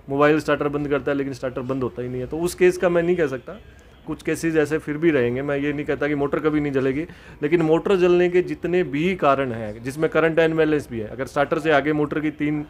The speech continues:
फेस होती है, तीनों में अगर करंट अनबैलेंस हो रहा है फिफ्टी परसेंट से ज़्यादा, तो भी ये बंद करता है। तो मोटर जलने के जितने कारण हैं, उन सब में आपको सेफ्टी देगा।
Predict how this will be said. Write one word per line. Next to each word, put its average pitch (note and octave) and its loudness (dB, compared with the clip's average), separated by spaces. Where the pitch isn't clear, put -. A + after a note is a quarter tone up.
फेस D3 0
होती D3+ -2
है, E3 -2
तीनों D#3 2
में D3 0
अगर D3+ 0
करंट D#3 0
अनबैलेंस D#3+ 2
हो C3 0
रहा C3 2
है C3 0
फिफ्टी C#3+ -8
परसेंट B2 -6
से C3 -6
ज़्यादा, A#2 -4
तो E3+ 4
भी F3 2
ये F3+ 6
बंद D3 0
करता G#2 -8
है। G2+ -18
तो C#3 -4
मोटर D#3 4
जलने F#3 6
के F#3 4
जितने F3 0
कारण D#3+ 2
हैं, E3 -2
उन E3 -4
सब D#3 -6
में C#3+ -2
आपको B2 -4
सेफ्टी A#2 -12
देगा। G2 -14